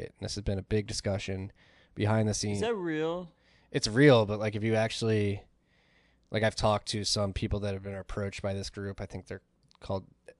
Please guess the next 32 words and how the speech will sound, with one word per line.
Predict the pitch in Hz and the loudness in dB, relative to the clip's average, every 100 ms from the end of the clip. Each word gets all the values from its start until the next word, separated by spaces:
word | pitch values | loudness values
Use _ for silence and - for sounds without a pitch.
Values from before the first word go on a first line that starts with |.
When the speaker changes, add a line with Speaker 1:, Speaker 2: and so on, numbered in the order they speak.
| _ - | _ -4
Speaker 1:
S | 113 - | -2 0
L | 107 95 | 0 0
I | 98 95 | 0 -2
C, | - 98 98 104 - - - _ _ _ | -2 -4 -2 -2 -6 -16 -20 _ _ _
and | 107 98 98 95 92 - _ _ _ | -4 -2 -4 -6 -10 -16 _ _ _
they're | 120 | 2
literally | 117 165 117 87 | 6 8 6 2
stu- | - - - 110 | -2 -2 -2 -2
Speaker 2:
Slick. | 127 120 92 - - | -2 -2 -2 -10 -4
Speaker 1:
Slick, | - 123 101 - - | 0 0 0 -4 -6
yeah, | 127 90 - | -2 -2 -4
but | 110 | -6
they're, | 110 95 175 143 | -6 -6 -12 -20
Speaker 2:
<laughs> | 170 131 | -20 -4
Speaker 1:
they're | 127 104 | -2 -2
dumb. | 104 101 123 90 - - | -2 2 2 0 -6 -6
Like, | 107 95 | -6 -2
they're | 104 | -2
one | 98 104 104 | 0 0 2
pager | 110 107 107 98 95 | 2 0 0 -4 -4
that | 92 | -6
explains | 95 - 104 101 | -6 -6 -4 -4
why, | 101 - | -6 -6
like, | 104 - | -8 -10
they | 98 | -8
got | 95 - _ _ _ _ _ _ | -6 -6 _ _ _ _ _ _
blatant | 107 104 95 | 0 0 -6
facts | - 101 107 - | -6 -6 -6 -6
wrong. | 87 90 | -8 -8
They're | 90 | -8
saying | 98 95 | -6 -6
one | 98 | -6